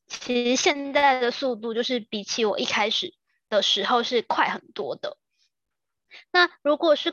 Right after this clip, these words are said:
关于知识萃取的一些书单，我觉得是，呃，我想推荐大家那个《思维进化》这本书，这个是我，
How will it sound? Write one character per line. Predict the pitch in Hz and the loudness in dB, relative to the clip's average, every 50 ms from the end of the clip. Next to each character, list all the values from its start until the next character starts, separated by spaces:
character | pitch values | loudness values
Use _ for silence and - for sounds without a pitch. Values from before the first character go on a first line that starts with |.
| - _ | -6 _
关 | - 320 311 330 339 | 2 2 4 4 2
于 | 320 285 262 | 0 -2 -4
知 | 233 - - 277 294 | -6 -6 -8 -6 -4
识 | 285 - - 302 - | -2 -2 -2 -2 -2
萃 | - - 320 294 254 | -2 0 2 2 2
取 | - - - 240 214 | 0 -4 -6 -6 -4
的 | - 202 - - | -2 -2 -2 -2
一 | 240 | -4
些 | 233 - 247 220 | -4 -2 -2 -2
书 | 233 - - 240 233 | -2 -2 -4 -4 -6
单， | 226 - 226 220 220 226 220 226 | -2 0 0 0 0 -4 -6 -8
我 | 214 | -8
觉 | 202 - 220 214 214 | -6 -4 -4 -4 -2
得 | - 240 240 247 | -2 -2 -2 -2
是， | 240 - - - 311 302 285 285 - _ _ _ _ _ _ _ _ _ | -2 -2 -2 -2 0 0 -2 -4 -8 _ _ _ _ _ _ _ _ _
呃， | - 220 214 208 208 220 - _ _ | -6 -4 -4 -4 -6 -8 -10 _ _
我 | _ 247 285 | _ 0 0
想 | - 359 269 226 | 2 0 -2 -2
推 | 220 - 254 254 | -2 -2 -2 0
荐 | 247 285 277 262 | 0 0 -2 0
大 | 262 269 247 233 | 0 0 0 2
家 | 233 240 220 220 226 - - _ _ _ | 2 2 2 2 2 0 -2 _ _ _
那 | - 240 233 | -14 -14 -12
个 | - - 202 190 185 - - 226 | -4 -2 0 0 0 -2 -4 -8
《思 | - - - - 320 349 | -10 -12 -4 0 2 2
维 | 330 277 233 | 4 2 2
进 | 220 - - 262 233 240 | 0 -2 -8 -8 -8 -4
化》 | 233 262 240 226 | -2 0 0 0
这 | - 247 | 0 -2
本 | 226 - 202 - - | -4 -4 -6 -6 -4
书， | - - - 220 202 196 190 214 220 | -4 -4 -2 -2 -4 -4 -6 -8 -4
这 | - 349 311 | -2 2 4
个 | 320 294 | 4 2
是 | - - 339 311 | 2 2 0 0
我， | 285 254 233 214 185 185 190 - | 2 2 2 2 0 0 -2 -4